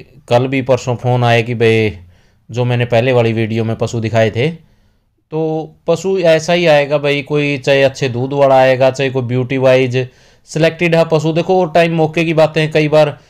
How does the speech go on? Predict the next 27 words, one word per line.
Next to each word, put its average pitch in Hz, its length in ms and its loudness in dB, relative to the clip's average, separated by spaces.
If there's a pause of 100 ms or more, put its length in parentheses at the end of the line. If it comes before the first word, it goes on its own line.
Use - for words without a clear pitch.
(220)
चाहे 156 140 2
तो 165 120 -2
दूध 160 260 -2
होगा 160 400 4
पशु 156 280 -2
में 151 120 2
अच्छा, 147 380 2
चाहे 151 220 0
ब्यूटी 143 360 0
होगी, 139 420 -2 (580)
और 151 240 -2
कई 165 120 2
बार 156 180 4
दोनों 147 240 -2
चीज़ें 127 320 -2
भी 120 60 0
हुए 104 240 2
हैं। 117 160 -4 (800)
तो, 151 720 0 (560)
अ, 143 200 -6
जब 170 260 2
आएगा, 180 400 4
जब 170 200 -4
साथ 165 240 0
के 165 160 -10
साथ, 156 380 2
अ, 143 460 -2